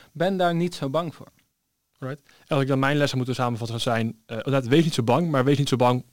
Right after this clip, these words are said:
Speaker 2: om te beginnen. Eh, je bent een expert, je weet heel veel. Het is niet eng. Eh, begin gewoon als het bij je past. Als je een manier vindt, eh, die goed bij jou aansluit,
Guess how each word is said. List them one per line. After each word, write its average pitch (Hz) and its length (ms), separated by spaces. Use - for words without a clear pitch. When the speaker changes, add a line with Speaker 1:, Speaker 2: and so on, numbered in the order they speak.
Speaker 2:
om - 140
te 123 100
beginnen. 135 420
Eh, 120 140
je 113 60
bent 143 160
een 139 80
expert, 156 360
je 139 80
weet 147 220
heel 135 100
veel. 147 340
Het - 140
is 127 100
niet 131 140
eng. 143 340
Eh, 117 300
begin 165 260
gewoon 156 240
als 170 200
het 147 80
bij 143 120
je 139 80
past. 170 360
Als 143 240
je - 20
een 147 140
manier 151 200
vindt, 139 320
eh, 113 200
die 117 100
goed 156 180
bij 135 80
jou 123 120
aansluit, 151 500